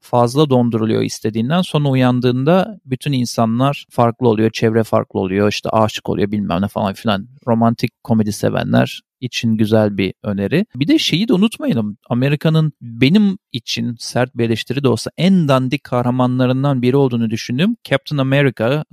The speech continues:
Captain America da <laughs> dondurulmuş birisi olarak film başında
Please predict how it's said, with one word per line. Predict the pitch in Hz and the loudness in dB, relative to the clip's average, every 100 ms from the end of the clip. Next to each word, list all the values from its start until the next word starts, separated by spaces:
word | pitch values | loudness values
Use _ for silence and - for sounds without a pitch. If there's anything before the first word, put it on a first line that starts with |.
| - | -10
Captain | 113 - 123 | -6 -4 0
America | 120 127 139 123 | 2 0 0 0
da | 117 110 _ _ - | 0 -2 _ _ 0
<laughs> | 170 - 214 - 220 170 _ - | 0 2 0 0 -4 -4 _ 2
dondurulmuş | 143 147 147 156 160 165 - | 2 4 4 4 4 2 0
birisi | 143 135 131 - 139 120 - | 2 2 2 0 -2 -2 -2
olarak | 123 127 127 120 - - | 0 4 4 2 -2 -14
film | - 123 120 117 113 | -4 -2 -2 -2 -2
başında | 113 - 113 113 113 | -4 -4 -4 -2 -2